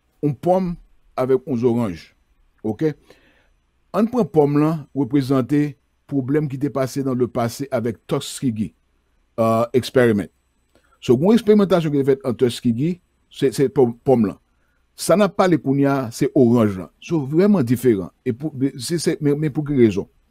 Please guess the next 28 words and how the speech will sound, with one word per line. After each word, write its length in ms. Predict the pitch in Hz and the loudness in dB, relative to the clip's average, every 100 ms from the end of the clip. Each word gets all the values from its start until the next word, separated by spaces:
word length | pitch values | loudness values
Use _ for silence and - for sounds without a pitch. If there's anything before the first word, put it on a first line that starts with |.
| _ - _ _ _ _ 143 | _ -20 _ _ _ _ -2
nan 140 | 147 | 2
tèskigi 640 | 226 247 - 220 170 185 - | 4 2 2 0 2 0 2
etidye 540 | 156 - 151 104 123 | 0 0 -8 -4 -4
ke 100 | 139 | -2
t 80 | 127 | -2
ap 120 | 113 | -2
fè 180 | - 117 73 | 0 0 -2
yo? 100 | - _ _ _ | -6 _ _ _
Se 140 | - 160 | -8 -4
yon 160 | 180 | 0
etid 400 | 170 139 156 151 120 | 2 2 -2 -6 -4
ke 160 | 127 - | -6 -4
pale 260 | 127 123 127 | -2 2 2
de 160 | 120 117 | 2 2
maladi 540 | 110 110 113 104 104 - | 2 0 0 -2 -4 -4
enfektyez 720 | 120 - 110 - 127 135 123 - _ _ | -4 -2 -4 -2 0 0 -2 -8 _ _
ki 100 | 117 104 | -8 -2
transmèt 480 | 123 - 123 117 - | -2 0 -2 -2 -2
seksyalman. 480 | 120 - 104 95 - _ _ _ _ _ _ _ _ 113 | -4 0 -2 -4 -10 _ _ _ _ _ _ _ _ 0
Donk 240 | 139 147 - | 2 2 0
yo 140 | 131 131 | 0 2
t 80 | |
ap 120 | 180 170 | 2 2
gade 240 | 185 147 | 2 2
pou 160 | 123 131 | 4 4
yo 160 | 123 151 | 6 4
wè 120 | 165 - _ _ _ _ | 2 -4 _ _ _ _
si 380 | - - 208 | -12 -6 -6